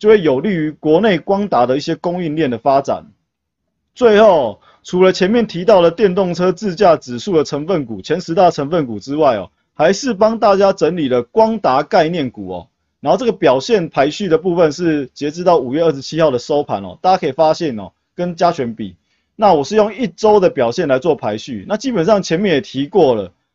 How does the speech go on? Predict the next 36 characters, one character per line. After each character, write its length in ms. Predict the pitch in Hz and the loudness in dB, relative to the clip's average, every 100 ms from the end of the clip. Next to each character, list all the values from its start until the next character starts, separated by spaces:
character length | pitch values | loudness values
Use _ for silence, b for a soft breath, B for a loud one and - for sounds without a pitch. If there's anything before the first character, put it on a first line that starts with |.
| _ _ - | _ _ -4
这 160 | 294 | 0
一 40 | 220 | 2
块 200 | 254 214 | 2 2
领 220 | 147 160 | 0 0
域 160 | 202 | -2
是 360 | 165 208 170 143 | -2 0 0 0
长 360 | - 165 165 214 | -4 -2 -2 -4
期 260 | - 170 | -4 -2
很 100 | 170 | 0
有 120 | 180 | 0
发 240 | 170 170 175 | 2 2 2
展 180 | 131 110 | 0 -2
的 80 | |
领 180 | 110 101 | -6 -6
域 160 | 131 151 | -6 -6
哦， 100 | 98 | -6
所 160 | - 208 | 0 0
以 60 | |
这 100 | 180 | 0
个 300 | 202 175 175 | 2 4 4
短 200 | 170 143 | 2 -2
期 200 | 135 143 | -2 -6
这 80 | 143 | -2
个 100 | 175 | -2
排 340 | 160 147 135 151 | 0 2 2 0
序 280 | - 185 | -6 -8
大 120 | 135 170 | 0 0
家 80 | |
参 200 | 165 180 | 0 -4
考 180 | 165 117 | -4 -4
一 20 | |
下 160 | 117 147 | -2 -2
就 120 | 147 | -2
好， 200 | 139 95 | -6 -8
因 60 | 160 | -6
为 220 | 190 | -6